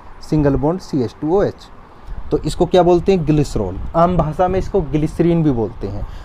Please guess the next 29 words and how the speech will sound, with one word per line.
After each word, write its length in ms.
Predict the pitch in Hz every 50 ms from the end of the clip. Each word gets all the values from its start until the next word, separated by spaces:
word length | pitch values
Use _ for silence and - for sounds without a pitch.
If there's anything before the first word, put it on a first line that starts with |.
| - - -
तो 80 | 151
इसमें 240 | 151 - - 170 170
कितने 320 | 165 - 160 - 170 175 175
ओएच 320 | 180 175 180 180 - - 175
हैं 200 | 165 156 180 190
आपके, 380 | 190 185 185 - - 226 247 277 - - - - - - - - - - - - - - - - -
तीन 220 | 214 208 202 196
ओएच 360 | 180 147 123 110 104 - -
हैं, 120 | 104 92 92 - - -
तो 60 | 117 - -
इन्हीं 220 | 156 165 170 180
को 120 | 165 196 180
बोलते 260 | 165 165 156 151 -
हैं 100 | 226 226 - - -
ट्राईहाइड्रिक 760 | 175 160 156 156 165 151 113 143 139 135 127 135 180 220 - - - -
अल्कोहल। 540 | 175 165 160 151 - 135 113 117 110 95 - - - - - - - -
इसका 240 | 165 - - 180 165
यूपीएससी 480 | 165 165 165 - 165 165 156 - -
नाम 200 | 170 165 160 165
देखना, 340 | 156 165 165 165 170 170 175 - - - - - - 135
गिनिए, 380 | 123 139 131 123 113 104 98 98 - - - - - - - - - - -
एक, 380 | 143 143 147 151 160 175 190 190 - - - - - - - - 127 120 110
दो, 500 | 110 135 139 143 147 151 165 175 190 196 - - - - - -
आपका 320 | - 120 - - - 139 127 -
तीन, 380 | - - 247 240 214 156 107 101 - - - - - - - - - - - - -
तो 80 | - 147
वन, 280 | 139 131 160 160 170 175
टू, 180 | 160 - 170 160
थ्री। 280 | 160 - 143 135 117